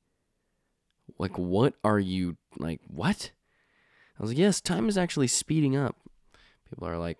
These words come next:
"What are you talking about?" And then I just start saying random things, 'cause I think it's like I'm trying to say inter-,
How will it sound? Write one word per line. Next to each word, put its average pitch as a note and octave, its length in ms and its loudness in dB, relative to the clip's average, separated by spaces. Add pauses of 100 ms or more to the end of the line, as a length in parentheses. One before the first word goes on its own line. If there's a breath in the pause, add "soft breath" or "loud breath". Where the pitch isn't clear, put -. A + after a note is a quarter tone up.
(100)
"What G#2 680 -8 (140)
are G#2 280 0
you G#2+ 140 -2
talking F2 420 -6
about?" D#2+ 460 -6 (440 soft breath)
And A2 220 4
then A2+ 120 8
I A2+ 80 6
just G#2 260 -2 (440)
start G2+ 300 0
saying G2 240 2
random F#2 420 2
things, F2 280 -2
'cause A2 140 0
I B2+ 120 8
think B2+ 300 4
it's A2 140 -2
like G#2+ 160 2
I'm A#2 120 4
trying A#2+ 160 2
to A2 60 2
say A2 160 2
inter-, G#2+ 320 0